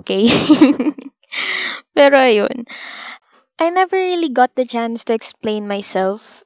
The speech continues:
I mean, what's there to explain? Parang feeling ko kasi, yun nga, sobrang liit nung reason, sobrang babaw nung reason. And, I don't know, I feel like I don't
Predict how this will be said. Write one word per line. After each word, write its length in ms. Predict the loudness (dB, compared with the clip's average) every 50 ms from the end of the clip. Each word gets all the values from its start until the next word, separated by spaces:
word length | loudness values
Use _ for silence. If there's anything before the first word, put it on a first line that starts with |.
| _ 0
I 80 | 0 2
mean, 180 | 2 4 6 6
what's 220 | 6 6 4 0
there 340 | -2 0 6 6 6 6 6
to 140 | 2 0 0
explain? 800 | 0 0 -4 -12 -12 -8 -2 0 0 0 0 -4 -10 -14 -18 -20 _ _ _ _ _ 4
Parang 240 | 6 6 6 4 0
feeling 320 | 0 -2 -2 0 0 0 -2
ko 160 | 0 0 0
kasi, 300 | 0 0 -2 -4 -4 -4
yun 240 | -6 -8 -8 -6 -4
nga, 80 | -4 -4
sobrang 400 | 0 0 -2 0 0 -4 -6 -4
liit 320 | -6 -6 -6 -8 -10 -8
nung 160 | -10 -8 -8
reason, 480 | -6 -8 -8 -8 -8 -8 -8 -8 -6 -6
sobrang 320 | -6 -4 -4 -6 -8 -6
babaw 320 | -6 -6 -6 -6 -8 -10 -10
nung 220 | -10 -14 -16 -14
reason. 400 | -14 -14 -14 -14 -12 -12 -12 -14 -16 -20 -20 -20 -20 -20 -20 -20 -20 -20 -20 -18 -8
And, 560 | 0 2 4 4 4 2 0 0 0 -2 -2 -2 _ _ _ _ _ _ _ _ -4
I 140 | 0 0 0
don't 200 | 0 -2 -4 -2
know, 260 | 0 0 2 2 2
I 220 | 2 2 0 0 -2
feel 260 | -4 -6 -4 -2 2
like 300 | 2 4 2 2 0 -2 2
I 160 | 2 2 2
don't 360 | 2 0 -2 -2 -2 -4 -6